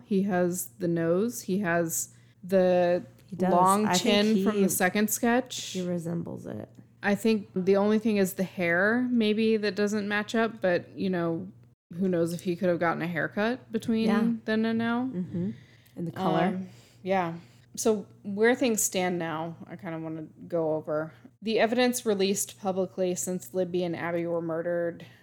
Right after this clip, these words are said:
Speaker 1: remains minimal. I mean, we have what I showed you here. That's pretty much it. The full video and audio from Libby's phone have never been shared, but investigators say it was taken during suspected criminal activity.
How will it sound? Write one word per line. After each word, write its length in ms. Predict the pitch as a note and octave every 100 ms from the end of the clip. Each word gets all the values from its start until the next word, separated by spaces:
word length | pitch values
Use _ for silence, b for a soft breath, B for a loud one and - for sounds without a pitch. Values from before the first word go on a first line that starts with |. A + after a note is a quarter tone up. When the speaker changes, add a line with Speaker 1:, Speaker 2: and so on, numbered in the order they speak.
| -
Speaker 1:
remains 680 | G3+ G3+ F#3+ F3+ F3 D#3+ -
minimal. 540 | D#3+ D#3 D3 B2+ D3 - -
I 80 |
mean, 240 | F3 E3 D#3
we 100 | F3
have 280 | F#3 E3 -
what 240 | E3 F3
I 300 | E3+ E3+ E3 -
showed 340 | - G3 F#3+
you 80 | G3
here. 260 | G3 F#3 E3+
That's 340 | E3+ E3+ - - -
pretty 200 | F3+ D#3+
much 220 | D3+ -
it. 240 | B2+ - - -
The 80 | F#3+
full 640 | A3+ A3 A3 A3 - - -
video 480 | F3+ F#3+ F#3+ F#3+ F3+
and 140 | F3
audio 540 | - F3+ F3+ F3 E3
from 260 | E3 F3+ F3
Libby's 400 | F3+ E3+ F3 -
phone 360 | - E3+ E3 E3+
have 240 | F3+ E3+
never 280 | E3 E3 F3+
been 200 | G3 G3+
shared, 580 | - E3 D#3 D#3 E3+ F#3+
but 120 | E3+ E3
investigators 680 | E3+ F3+ - F3+ F3 F3 F3
say 580 | - E3 E3 E3+ - -
it 160 | D#3+ D3+
was 240 | F3+ E3
taken 680 | - G#3+ G3+ G#3+ G#3 G#3 F#3+
during 480 | F3 F#3 F3+ F3 F3+
suspected 800 | - F#3 - F3+ E3 - E3 -
criminal 480 | - F3 D#3+ C#3+ C#3
activity. 680 | C#3+ - C#3+ G#2+ F#2+ A#2